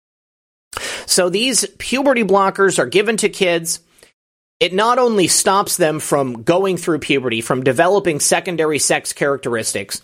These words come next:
but it also is going to have an effect on their brain chemistry. And I think that's seriously why we're seeing these suicides. By twenty twenty, there are about one point six more suicides per one hundred thousand people ages twelve to twenty-three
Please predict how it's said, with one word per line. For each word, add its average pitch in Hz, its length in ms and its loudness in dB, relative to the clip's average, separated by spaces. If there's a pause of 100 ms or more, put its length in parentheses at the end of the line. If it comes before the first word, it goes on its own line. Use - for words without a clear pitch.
(480)
but 170 120 4
it 165 120 0
also 170 640 2
is 160 220 -2
going 180 280 2
to 175 80 -6
have 165 260 -2
an 165 80 -4
effect 165 380 -2
on 151 160 0
their 143 140 0
brain 151 440 0
chemistry. 113 640 -6 (400)
And 139 80 0
I 135 60 0
think 190 180 -2
that's - 440 -2
seriously 208 580 2
why 160 300 2
we're 156 180 0
seeing 147 420 0
these 131 220 -2
suicides. 131 600 -2
By 135 200 0
twenty 240 320 -2
twenty, 156 420 -2 (460)
there 170 180 2
are 170 200 4
about 143 280 0
one 180 280 -2
point 208 300 0
six - 380 0
more 165 320 4
suicides 180 840 0
per - 260 -2
one 143 240 2
hundred 202 300 0
thousand 185 320 2
people 127 400 -2
ages 127 320 0
twelve 190 320 2
to 175 120 -12
twenty-three 143 640 -2